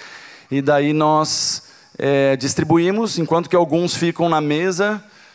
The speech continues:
como uma base, e outros vão de dois em dois ou três em três, vão até os restaurantes, saída dos bares e et cetera, pra ir abordando as pessoas e evangelizando.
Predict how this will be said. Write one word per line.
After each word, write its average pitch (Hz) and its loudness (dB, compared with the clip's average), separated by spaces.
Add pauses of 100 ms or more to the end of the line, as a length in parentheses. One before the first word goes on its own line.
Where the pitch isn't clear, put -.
(140)
como 151 -2
uma 147 2
base, 151 0
e 170 0
outros 160 0
vão 151 2
de 143 -2
dois 143 2
em 131 -2
dois 151 0
ou 135 -2
três 135 -4
em 131 -6
três, 131 -2
vão 143 2
até 139 0
os 135 -2
restaurantes, 135 -2
saída 131 -2
dos 107 -14
bares 139 0
e 131 -4
et 131 -6
cetera, 135 0
pra 135 0
ir 135 0
abordando 135 0
as 127 -4
pessoas 131 -4 (380)
e 131 -2
evangelizando. 143 0